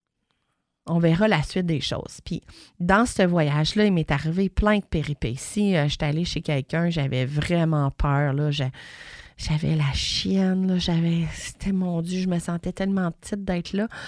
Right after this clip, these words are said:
Finalement, euh, j'ai été saine et sauve, puis, euh, tout est bien parti, est allé, puis, euh, je me suis, euh, sauvée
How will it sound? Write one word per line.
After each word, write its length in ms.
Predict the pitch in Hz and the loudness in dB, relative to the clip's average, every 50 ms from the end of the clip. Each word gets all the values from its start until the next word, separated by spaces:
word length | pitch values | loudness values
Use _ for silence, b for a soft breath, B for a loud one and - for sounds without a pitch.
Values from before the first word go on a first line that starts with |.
| B B B B B B B | B B B B B B B
Finalement, 360 | _ - 202 185 175 175 185 190 | _ -2 0 2 2 2 2 2
euh, 340 | 196 196 190 180 170 170 | 2 2 2 2 2 0
j'ai 140 | 170 165 - | 0 0 -2
été 200 | 165 - - 190 | -4 0 0 -2
saine 280 | 185 - - 190 196 196 | -2 0 2 2 2 4
et 80 | 165 | 2
sauve, 480 | 156 - - 156 160 175 185 190 180 - - | 0 0 0 0 2 2 0 0 -2 -4 -8
puis, 300 | - 170 165 165 160 160 | -4 -2 -2 0 0 0
euh, 280 | 151 147 151 151 151 147 - | 0 0 0 0 -2 -2 -4
tout 220 | - - - - | -6 -6 -2 -2
est 60 | 156 | -2
bien 160 | 160 151 151 | 0 0 -2
parti, 720 | 147 - 143 - - - - - - 170 175 180 180 170 160 | -2 -2 -6 -6 -8 -16 -14 -6 -4 -2 0 0 0 -2 -2
est 420 | 151 147 139 120 131 127 127 - | -4 -4 -4 -4 -4 -6 -6 -4
allé, 320 | 151 151 147 156 170 180 180 | -4 -2 0 0 0 -2 -2
puis, 320 | - - - 156 156 147 | -4 -6 -6 -4 -2 -2
euh, 80 | 135 135 B B B B B B B B B B | -2 -2 B B B B B B B B B B
je 120 | - - 170 | -6 0 0
me 60 | 180 | 0
suis, 540 | 170 160 - - - 180 175 180 175 175 165 | 0 0 -2 -2 0 0 2 2 4 4 4
euh, 240 | 156 156 151 151 151 | 4 4 2 2 0
sauvée 840 | - - - 202 196 190 180 170 170 175 180 190 190 190 185 190 | -2 -2 0 0 2 2 2 0 0 0 0 0 0 2 2 2